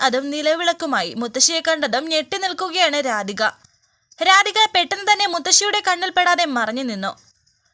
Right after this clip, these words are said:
മുത്തശ്ശി തുളസിത്തറയിൽ വിളക്ക് വെക്കാൻ വന്നതായിരുന്നു. മുത്തശ്ശിയെ കൊണ്ട്, മുത്തശ്ശിയെ കണ്ടിട്ട് പ്രിയങ്കയെ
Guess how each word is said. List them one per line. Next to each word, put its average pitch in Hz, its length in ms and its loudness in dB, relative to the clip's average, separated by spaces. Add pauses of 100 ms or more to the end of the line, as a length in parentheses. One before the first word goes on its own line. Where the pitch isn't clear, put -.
(260)
മുത്തശ്ശി 415 360 0
തുളസിത്തറയിൽ 370 760 2
വിളക്ക് 339 340 -2
വെക്കാൻ 320 320 -2
വന്നതായിരുന്നു. 208 680 -4 (640)
മുത്തശ്ശിയെ 403 420 0
കൊണ്ട്, 269 440 0
മുത്തശ്ശിയെ 277 480 -2
കണ്ടിട്ട് 277 360 -2
പ്രിയങ്കയെ 262 500 -4